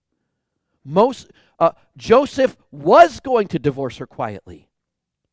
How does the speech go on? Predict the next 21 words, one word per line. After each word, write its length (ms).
It 40
was 140
only 260
an 160
angel's 440
intervention 800
that 200
kept 240
that 160
from 140
happening. 540
By 320
saying 640
yes 540
to 120
God, 540
Mary 680
risked 480
losing 500
the 100
man 420